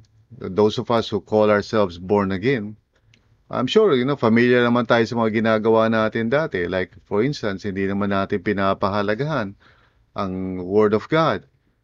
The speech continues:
the Bible. Hindi naman natin masyado pinapahalagahan yung prayer or worship. I mean, those things are not, were not important to us be-, before, nung hindi pa tayo nakakilala sa Panginoon. But by the grace of God, nung tayo ay na-born again,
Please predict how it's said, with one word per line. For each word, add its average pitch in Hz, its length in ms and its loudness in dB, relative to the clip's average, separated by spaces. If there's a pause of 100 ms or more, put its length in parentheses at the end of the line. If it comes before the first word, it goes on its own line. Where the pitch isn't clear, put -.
(100)
the - 320 -8
Bible. 117 640 0
Hindi 92 160 -6
naman 101 240 0
natin 101 240 0
masyado 104 400 2
pinapahalagahan 110 1120 0
yung 107 160 -4
prayer 143 560 -2 (480)
or 101 160 -2
worship. 135 560 -2 (560)
I - 80 -12
mean, 120 240 -2
those 160 240 2
things 156 240 2
are 123 160 2
not, 123 240 0
were 127 160 2
not 127 240 2
important 147 560 0
to 104 80 4
us 101 320 0
be-, 107 400 -4
before, 123 400 2
nung 107 160 0
hindi 107 160 -2
pa 113 80 -2
tayo 104 240 2
nakakilala 98 640 -2
sa - 160 -10
Panginoon. 101 640 -8 (800)
But 131 160 2
by 127 160 4
the 120 160 2
grace 160 320 2
of 127 160 0
God, 110 320 2
nung 120 160 -4
tayo 127 400 2
ay 120 160 0
na-born 135 400 2
again, 117 400 -2